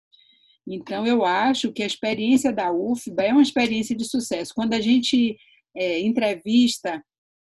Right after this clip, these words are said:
eu fiz isso com a professora Mônica durante os anos de dois mil e doze e treze, uma avaliação desses egressos que nós estávamos recebendo e continuamos a receber no Instituto de Psicologia.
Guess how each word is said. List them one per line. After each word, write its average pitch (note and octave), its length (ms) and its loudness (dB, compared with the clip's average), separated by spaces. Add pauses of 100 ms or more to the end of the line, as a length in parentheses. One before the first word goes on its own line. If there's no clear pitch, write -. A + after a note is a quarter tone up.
(200)
eu G3 120 -4
fiz G3+ 240 -4
isso A3+ 200 -4
com A3+ 60 -4
a F#3 80 -6
professora F#3+ 400 -6
Mônica F#3 600 -8
durante F3+ 480 -6
os F3 120 -8
anos F3 240 -8
de - 60 -18
dois F3 180 -6
mil F3+ 140 -10
e - 20 -8
doze F3 380 -6
e - 40 -8
treze, F#3+ 480 -4
uma G3+ 140 -6
avaliação G#3+ 840 -4
desses A3 340 -6
egressos F3+ 680 -4
que A3+ 120 -6
nós G#3 260 -2
estávamos G3+ 460 -6
recebendo A3+ 680 -4
e G#3+ 60 -6
continuamos F#3+ 580 -10
a F#3 60 -8
receber F#3 420 -8
no G#3+ 80 -6
Instituto A3 360 -8
de A#3 80 -10
Psicologia. F#3+ 760 -8